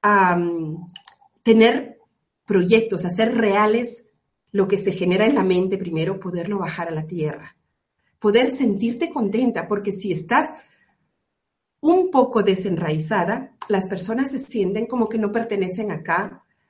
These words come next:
como que no encuentran su lugar, como que se sienten dispersas, desconectadas.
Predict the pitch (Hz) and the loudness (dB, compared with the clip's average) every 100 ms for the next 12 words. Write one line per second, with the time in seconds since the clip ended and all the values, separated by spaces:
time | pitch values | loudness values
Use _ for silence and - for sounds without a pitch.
0 | _ _ _ - 214 196 190 196 180 170 | _ _ _ 0 2 2 0 -4 -2 -4
1 | 160 - _ _ _ 233 269 294 233 202 | -8 -14 _ _ _ 2 4 2 0 -2
2 | 196 190 180 196 165 156 143 160 - - | -2 -6 -6 -8 -8 -6 -6 -6 -14 -20
3 | _ _ _ _ - 226 214 202 202 190 | _ _ _ _ -2 2 2 0 -2 -4
4 | 175 170 - - 214 254 233 247 311 262 | -4 -6 -10 -4 -2 2 2 2 0 0
5 | - - 220 220 - 147 - - 220 220 | -2 -2 0 -2 -6 -8 -10 -2 -2 -2
6 | 202 180 175 196 185 151 - - | -4 -6 -2 -2 -2 -4 -12 -16